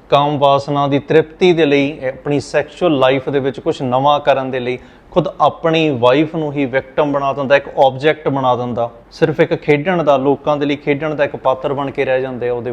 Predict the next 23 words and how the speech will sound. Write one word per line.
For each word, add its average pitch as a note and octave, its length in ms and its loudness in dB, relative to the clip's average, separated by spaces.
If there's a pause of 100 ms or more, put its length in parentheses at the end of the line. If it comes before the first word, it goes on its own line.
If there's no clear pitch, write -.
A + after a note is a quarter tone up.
ਵਾਈਫ, A#2+ 260 0 (140)
ਖੁਦ D#3+ 220 2
ਵੀ E3 140 4
ਉਹ D#3+ 80 4
ਬਹੱਤਰ। C#3 360 -2
ਪਰ G3+ 160 2
ਇੱਥੇ G#3+ 300 4
ਇੱਕ A3 140 0
ਹੋਰ F#3+ 160 4
ਚੀਜ਼ G3 220 0
ਮੈਂ F3 120 -4
ਤੁਹਾਨੂੰ D3+ 200 -8
ਦੱਸਦਾ A#2+ 340 -2 (280)
ਜਿਹੜੀ C#3+ 160 4
ਮੈਂ D3+ 120 2
ਸ਼ਾਇਦ C#3+ 260 4
ਭੁੱਲ C#3+ 280 0
ਜਾਣੀ B2+ 240 -6
ਸੀ। C3 160 -10 (240)
ਜਦੋਂ E3+ 240 4
ਇਹ F#3+ 80 2
ਕੇਸ F3+ 380 2
ਚੱਲਦਾ A2+ 400 0